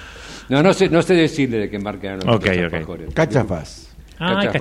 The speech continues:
Speaker 2: Cachafaz, esa galleta
Speaker 3: Es
Speaker 2: de
Speaker 3: una
Speaker 2: limón.
Speaker 3: publicidad
Speaker 2: Mirá.
Speaker 3: no convencional que vamos a cobrar
Speaker 2: Bien.
Speaker 3: en su momento.
Speaker 1: Bueno, así que eso fue el presente. Bueno, después Papa le regaló un texto sobre una encíclica, eh, le-, la reproducción, vio que en el Vaticano está,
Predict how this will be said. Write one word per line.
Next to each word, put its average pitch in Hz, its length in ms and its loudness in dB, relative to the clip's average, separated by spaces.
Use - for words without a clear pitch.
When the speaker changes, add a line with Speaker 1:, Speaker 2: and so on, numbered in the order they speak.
Speaker 2:
Cachafaz, 262 300 -4
esa 185 100 -2
galleta 131 260 -4
Speaker 3:
Es 160 100 0
Speaker 2:
de 139 60 4
Speaker 3:
una 120 120 4
Speaker 2:
limón. 113 120 2
Speaker 3:
publicidad 127 760 4
Speaker 2:
Mirá. 123 40 4
Speaker 3:
no 127 160 2
convencional 110 840 0
que 92 140 -6
vamos 90 300 -4
a 85 60 -8
cobrar 90 380 -4
Speaker 2:
Bien. 90 100 -4
Speaker 3:
en 82 40 -8
su 90 140 -12
momento. 78 420 -10
Speaker 1:
Bueno, 160 320 4
así 185 240 -4
que 254 140 -2
eso 214 180 2
fue 180 140 2
el 156 60 2
presente. 143 540 0
Bueno, 202 220 2
después 196 340 2
Papa 208 260 2
le 165 120 2
regaló 139 280 0
un 139 140 -4
texto 123 460 -2
sobre 113 180 -6
una 110 180 -2
encíclica, 120 1080 -2
eh, 95 280 -10
le-, 104 180 -8
la 110 180 -4
reproducción, 117 840 -4
vio 156 200 -2
que 147 80 -6
en 120 60 -4
el 110 80 -6
Vaticano 110 520 -6
está, 113 380 -10